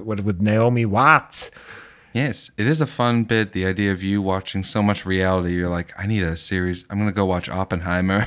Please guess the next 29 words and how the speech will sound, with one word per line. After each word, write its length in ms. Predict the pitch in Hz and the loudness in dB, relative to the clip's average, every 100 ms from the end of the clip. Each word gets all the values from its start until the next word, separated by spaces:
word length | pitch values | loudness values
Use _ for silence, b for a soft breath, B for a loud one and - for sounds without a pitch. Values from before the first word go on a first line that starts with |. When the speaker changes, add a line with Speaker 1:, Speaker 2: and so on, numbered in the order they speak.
| - | -4
Speaker 2:
<laughs> 180 | - - | -14 -10
like, 80 | - | -8
Speaker 1:
Well, 60 | 107 | -6
Speaker 2:
suddenly. 480 | - 107 110 107 | 0 2 4 4
Speaker 1:
yeah, 380 | 113 135 107 95 | 4 4 2 -2
I'm 140 | 98 131 | -2 0
like, 260 | 127 - - _ _ - | 0 -2 -16 _ _ -2
"I 80 | 117 | 2
need 260 | 127 127 | 4 2
something." 600 | 98 120 123 - 82 85 92 | 2 0 0 -2 -8 -8 -6
I 100 | 117 | 0
feel 180 | 170 214 | 6 6
like 100 | 220 | 6
it's 140 | - | 4
making 260 | 139 127 135 | 2 4 2
me 80 | 107 | 0
dumber 600 | 98 92 113 151 160 - _ _ _ _ | 0 2 2 2 0 -8 _ _ _ _
because 260 | 131 120 139 | 2 4 4
Speaker 2:
No 40 | |
doubt. 160 | 82 80 | 2 2
Speaker 1:
I 40 | |
don't 260 | 143 190 143 | 4 4 4
read. 440 | 117 139 139 143 | 4 6 6 6
I 60 | 123 | 4
don't 200 | 127 131 | 4 2
do 160 | 131 123 | 0 0
anything 460 | 117 123 110 131 | 0 0 2 2
of 100 | 120 - | 2 2
culture. 640 | 123 117 127 123 120 | 0 2 4 4 4